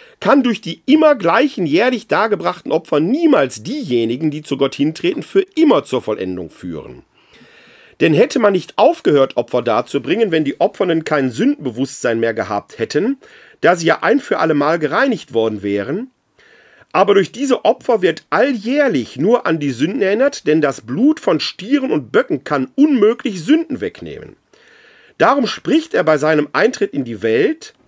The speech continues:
jetzt kommt ein Zitat aus dem Psalmen: „Schlacht- und Speiseopfer hast du nicht gefordert, doch einen Leib hast du mir bereitet, an Brand- und Sündopfern hast du kein Gefallen.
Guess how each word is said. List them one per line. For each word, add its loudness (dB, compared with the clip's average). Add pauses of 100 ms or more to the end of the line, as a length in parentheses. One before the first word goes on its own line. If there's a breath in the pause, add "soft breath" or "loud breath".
(140)
jetzt -2
kommt 0
ein -8
Zitat -4 (680)
aus -2
dem -4
Psalmen: -2 (440 soft breath)
„Schlacht- -2
und -2
Speiseopfer -2
hast -4
du -2
nicht -2
gefordert, 0
doch -2
einen 2
Leib 0
hast -4
du -2
mir 0
bereitet, -2
an -2
Brand- -2
und -2
Sündopfern -6
hast -6
du -2
kein -2
Gefallen. -4